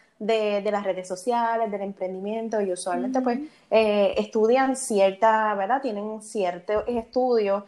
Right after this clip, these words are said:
Speaker 1: eh,
Speaker 2: Ujú.
Speaker 1: en otra cosa que no es ser maestro. ¿Cómo llega Jess a, de ser maestra de matemática a,
Speaker 2: Ujú.
Speaker 1: a trabajar con lo que es, eh, las redes sociales?
Speaker 2: Pues mira, realmente esos son mis estudios, ¿verdad? Yo estudié educación en secundaria, matemáticas.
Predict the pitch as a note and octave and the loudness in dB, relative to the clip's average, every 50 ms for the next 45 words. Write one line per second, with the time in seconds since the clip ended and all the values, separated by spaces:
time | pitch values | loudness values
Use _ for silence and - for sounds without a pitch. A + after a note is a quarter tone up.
0 | - - B3 B3+ C4 B3+ G#3+ G#3 G3+ G3 A#3+ A3+ F#3+ F#3+ F#3+ F#3+ C4 C#4+ C#4 C4 | -10 -8 -6 -4 -2 -2 0 0 -2 -2 -2 -2 2 2 4 6 6 6 6 6
1 | B3 C4 - A#3+ G#3+ - G3 G3 F#3+ F#3+ G#3 G3 - - G#3+ G#3 G#3 G#3 F#3+ G3 | 4 4 2 -2 -2 -4 -6 -6 -4 -6 -6 -6 -6 -8 -10 -10 -8 -10 -10 -10
2 | B3 D#4+ F#4+ D#4+ - _ G3+ F#3 F#3 F#3 - _ _ _ _ _ - C4+ D4+ G4+ | -8 -10 -10 -12 -12 _ -10 -10 -10 -10 -14 _ _ _ _ _ -2 -2 -2 -2
3 | G4+ F#4+ G4 G4 F#4 F#4 F4 D#4 C4 - A3+ G3+ - A#3+ A#3+ A#3+ B3 B3+ B3 - | -4 -4 -4 -4 -2 -2 -2 -4 -4 -6 -8 -6 -4 -4 -2 -2 -4 -6 -8 -8
4 | - G3 F#3+ G3 - - F#3+ E3+ F3 F3 F3 - G3+ F#3 F3+ F#3+ G#3 G#3 G#3+ A3 | -6 -6 -6 -6 -8 -10 -8 -6 -6 -8 -6 -4 -4 -4 -4 -2 0 0 2 2
5 | A#3+ C4 - - B3+ A3+ A3 G3 F3 F#3+ A3+ C4+ D4 D4 C#4+ C#4+ C4+ C4 A#3 G3+ | 0 -2 -4 -2 0 0 0 0 -2 -4 -2 -2 -2 -2 -2 -2 -4 -2 -2 -4
6 | F#3+ F#3+ - G3 F#3+ G3+ G3 G3 G#3 G#3+ - - - G#3+ G#3 G3+ F#3 - B3 A#3+ | -4 -4 -6 -8 -6 -4 -4 -4 -4 -4 -8 -6 -2 0 0 2 2 0 0 -2
7 | A#3 A#3 A3+ - - - - - G3 F#3+ F3+ F#3 F#3+ F#3+ F#3+ F#3 F#3 - G#3+ G#3 | -2 -4 -4 -4 -4 -4 -4 -4 -4 -4 -2 -4 -4 -4 -6 -6 -6 -6 -8 -6
8 | G#3 G3+ G3+ G3 F#3+ F3+ F3 F3 F3 F3+ F#3 G3 F#3+ - - - F#3+ F3 F3 F3+ | -6 -6 -6 -4 -6 -4 -4 -4 -4 -6 -6 -8 -8 -10 -8 -4 -4 -2 -2 -4
9 | F3 F3+ E3+ E3 E3+ - F3+ F3 - F3 D3+ D3 C#3+ - - - _ _ _ _ | -4 -6 -6 -8 -8 -10 -12 -8 -6 -6 -4 -4 -6 -8 -10 -12 _ _ _ _
10 | _ _ _ _ _ - - - - - _ _ - A#3+ A#3+ A#3+ G#3+ G#3 G#3 G3 | _ _ _ _ _ -20 -20 -20 -20 -20 _ _ -4 -2 0 2 4 2 4 4
11 | A3+ A3+ A3+ A#3+ C4+ D4+ F4 E4+ D4+ C#4+ B3+ B3+ C4 B3+ D4 C#4+ C#4 C4 B3 A#3 | 4 4 4 4 4 4 2 4 4 2 0 0 0 0 0 0 2 0 -2 -4
12 | A3 - G3+ F#3 F3 E3 D#3+ E3+ F#3 G3+ G#3 G#3 G3 F#3 F#3 - - A3+ G#3+ A#3+ | -4 -2 -2 0 0 0 -2 -2 -2 0 0 0 0 -2 -4 -4 -4 -4 -2 0
13 | C4+ C#4+ B3+ A3 A#3 C#4+ F4 - - _ _ _ _ _ _ - G#3 G#3 G3+ G3 | 2 4 4 4 4 2 0 -4 -12 _ _ _ _ _ _ -4 -4 -4 -4 -4
14 | F#3 F3 F3 - - G#3 G3+ G3+ G3+ A3 B3 - - - - G#3+ G3+ - G3+ F#3+ | -6 -8 -8 -8 -6 -2 -2 0 0 -2 -4 -6 -10 -10 -8 -8 -8 -8 -8 -8
15 | - F#3 F#3 F3+ E3+ E3+ E3+ E3+ E3+ E3+ F3+ F#3 F#3 G3 A#3 D#4+ E4 G#3+ - - | -6 -6 -4 -2 -2 -2 -2 -2 -4 -4 -6 -6 -4 -4 -2 -2 -4 -4 -8 -10
16 | - - - - | -12 -14 -18 -20